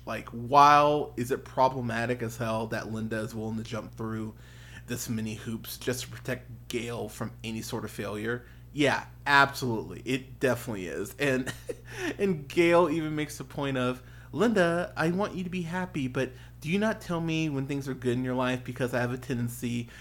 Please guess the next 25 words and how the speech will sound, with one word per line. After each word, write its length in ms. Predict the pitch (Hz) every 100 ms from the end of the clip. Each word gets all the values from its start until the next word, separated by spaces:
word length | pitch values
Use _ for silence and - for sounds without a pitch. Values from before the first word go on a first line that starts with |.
| - -
to 80 | -
sometimes 420 | 143 127 127 123
go 200 | 123 113
into 100 | 117
my 140 | 117
closet 520 | 113 123 110 113 113
and 100 | 113
scream, 680 | 113 - 135 208 117 113 113 - - - -
uh, 40 | 110 110 101 98
uh, 460 | 120 120 92 - 104 135 120 156
<laughs> 240 | 190 175
go 140 | 143
in 60 | 139
my 100 | 135
closet 460 | 135 131 120 120 120
and 100 | 120
scream 380 | - 127 117
until 200 | 117 131
I 80 | 117
throw 300 | 120 117 113
up 200 | 110 110
and 120 | 113
then 80 | 113
pass 340 | 123 110 113 117
out?" 300 | 104 110